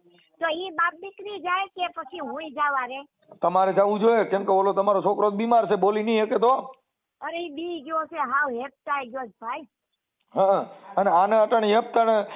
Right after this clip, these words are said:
Speaker 2: આને અટાણે દબાણ મોકરું થઈ ગયું છે, અને ઓલો હેપતાઈ ગયો, થયું મારીને મોત.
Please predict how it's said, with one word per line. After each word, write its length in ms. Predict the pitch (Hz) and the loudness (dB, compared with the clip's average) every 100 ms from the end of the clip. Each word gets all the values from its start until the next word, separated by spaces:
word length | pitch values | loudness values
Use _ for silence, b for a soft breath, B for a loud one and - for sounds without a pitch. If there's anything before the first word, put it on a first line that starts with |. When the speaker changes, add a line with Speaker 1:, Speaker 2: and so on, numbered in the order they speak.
| B | B
Speaker 2:
આને 240 | - 208 240 | 2 4 4
અટાણે 280 | 240 233 226 | 2 2 2
દબાણ 280 | 247 247 | 2 2
મોકરું 360 | 247 262 254 220 | 4 2 2 2
થઈ 160 | 190 185 | 0 0
ગયું 140 | 175 | 0
છે, 60 | 170 | 2
અને 100 | 175 | 2
ઓલો 180 | 214 | 2
હેપતાઈ 400 | 226 254 - 220 | 4 2 2 0
ગયો, 160 | 185 170 | 2 0
થયું 280 | 170 240 226 | 0 -2 0
મારીને 280 | 220 220 214 | 0 0 0
મોત. 220 | 233 | 0